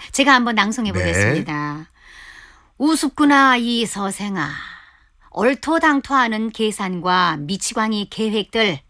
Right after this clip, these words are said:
Speaker 1: 되는 일이 뭐 뭐가 있단가?"
Speaker 2: 네.
Speaker 1: 네, 우선은요,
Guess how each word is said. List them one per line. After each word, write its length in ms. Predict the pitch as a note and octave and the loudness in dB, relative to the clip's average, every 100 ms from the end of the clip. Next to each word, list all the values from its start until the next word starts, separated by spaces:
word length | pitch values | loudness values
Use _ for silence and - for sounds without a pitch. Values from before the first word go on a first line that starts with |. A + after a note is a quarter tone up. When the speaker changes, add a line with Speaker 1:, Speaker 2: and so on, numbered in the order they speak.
| _ _ _ - | _ _ _ -14
Speaker 1:
되는 420 | - - F#3 G#3+ | -12 -6 -2 0
일이 320 | A3 C4+ A3+ - - - | 0 2 0 -2 -18 -10
뭐 400 | E3 D3+ D3 G3 | -8 -6 -2 0
뭐가 420 | C4 D4 A#3 F3+ | 2 0 0 -2
있단가?" 460 | C#4 - C4 C#4+ G3 - - - - | -2 0 0 0 -2 -6 -8 -12 -14
Speaker 2:
네. 60 | - - - _ - - - | -16 -16 -20 _ -18 -14 -10
Speaker 1:
네, 180 | F3 B3+ | -2 0
우선은요, 760 | A#3 B3+ F4+ E4 D4 F#4+ B3+ | 2 2 2 4 4 4 2